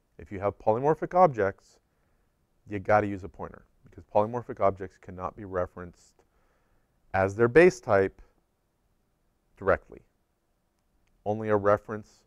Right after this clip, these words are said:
or a pointer can be polymorphic. A direct allocation, a direct de-, declaration like this,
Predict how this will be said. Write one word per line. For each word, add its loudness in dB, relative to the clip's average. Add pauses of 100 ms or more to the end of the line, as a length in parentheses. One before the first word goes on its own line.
(240)
or -2
a -4
pointer -6
can -18
be -14
polymorphic. -12 (600)
A -16
direct -2
allocation, 0
a -14
direct -4
de-, -12
declaration -2
like -12
this, -4